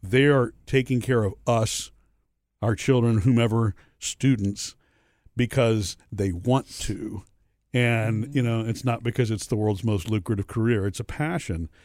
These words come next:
Speaker 1: And I'm grateful for that, because if you don't have somebody that comes and says and steers you, corrects you when you need to be corrected,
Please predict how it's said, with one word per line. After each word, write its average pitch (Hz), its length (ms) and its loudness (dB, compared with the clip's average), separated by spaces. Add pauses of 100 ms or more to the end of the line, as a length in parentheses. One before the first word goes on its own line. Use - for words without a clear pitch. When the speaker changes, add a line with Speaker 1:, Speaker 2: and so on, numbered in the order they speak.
(160)
Speaker 1:
And 143 80 2
I'm 170 60 2
grateful 156 340 4
for 98 100 -2
that, 95 180 -2
because 110 300 0 (260)
if 123 160 -4
you 131 60 2
don't 156 220 2
have 151 160 2
somebody 143 400 4
that 117 160 0
comes 135 320 2
and 117 140 0
says 143 380 4
and 110 160 -4
steers 143 420 2
you, 107 200 0
corrects 120 420 0
you 123 80 2
when 120 100 2
you 113 60 2
need 117 140 2
to 107 60 -2
be 107 120 0
corrected, 117 520 -2